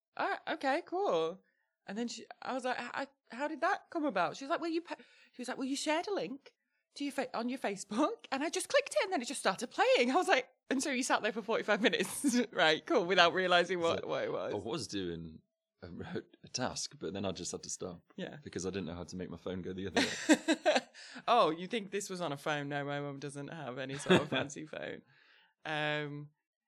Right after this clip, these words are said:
Speaker 1: yeah, so no, my parents don't really listen.
Speaker 2: How do you feel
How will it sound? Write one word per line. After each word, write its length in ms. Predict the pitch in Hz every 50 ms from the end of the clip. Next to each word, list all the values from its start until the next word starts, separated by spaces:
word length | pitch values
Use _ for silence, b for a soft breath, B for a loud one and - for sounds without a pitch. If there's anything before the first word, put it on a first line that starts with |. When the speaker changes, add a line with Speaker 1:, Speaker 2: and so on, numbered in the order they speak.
| _ -
Speaker 1:
yeah, 240 | - 180 170 143 139
so 220 | 147 - 180 175 170
no, 180 | 175 165 143
my 140 | 139 143 143
parents 600 | 147 170 156 151 151 143 143 - - - - - - _ _ _ _ _ _ _ _ _ _ - 151
don't 360 | 151 - 143 131 135 135 - - _ _ _ _ _ _ _ _ -
really 380 | 151 135 - - - 95 - -
listen. 400 | - - 143 - - - - - - - _ _ _ _ 151 - _ _ _ _ _ _ _ _ _ -
Speaker 2:
How 140 | - 107 123
do 100 | 123 131
you 60 | 123
feel 200 | - - 131 117